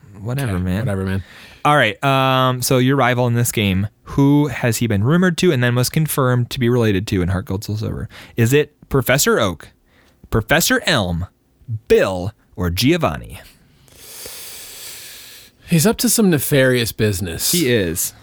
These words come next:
Speaker 1: But he
Speaker 2: Um,
Speaker 1: also really wants to take down Team Rocket.
Speaker 2: True. Bill is kinda weird, according to a lot of dialogue boxes.
Speaker 1: Yeah, he is, like, I think more into Pokemon than people, so I'm not sure that he would have a child.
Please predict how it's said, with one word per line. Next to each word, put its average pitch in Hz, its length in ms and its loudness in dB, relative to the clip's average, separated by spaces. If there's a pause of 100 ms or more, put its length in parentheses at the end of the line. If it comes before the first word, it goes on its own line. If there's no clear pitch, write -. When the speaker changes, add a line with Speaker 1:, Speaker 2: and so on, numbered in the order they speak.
(120)
Speaker 1:
But 113 280 2
he 151 100 4
Speaker 2:
Um, 156 80 4
Speaker 1:
also 202 320 2
really 131 400 2
wants 123 280 -2
to - 80 -10
take 107 140 -2
down 90 180 -2
Team 78 200 -4
Rocket. 62 300 -12 (760)
Speaker 2:
True. 98 680 -2 (1200)
Bill 214 340 6
is 156 140 0
kinda 131 340 0
weird, 110 380 -2 (260)
according 117 480 0
to 107 120 -2
a 101 40 0
lot 98 260 0
of 98 80 -2
dialogue 95 500 -4
boxes. 95 600 -8
Speaker 1:
Yeah, 107 160 2
he 139 200 0
is, 214 200 -2
like, 107 240 0 (460)
I 104 80 0
think 117 220 0
more 104 200 2
into 92 240 0
Pokemon 170 600 0
than 98 320 -2 (140)
people, 156 400 2
so - 140 2
I'm 151 200 4
not 208 300 2
sure 262 200 4
that 196 240 2
he 165 80 2
would 135 120 2
have 127 180 0
a 98 60 -6
child. 55 520 -8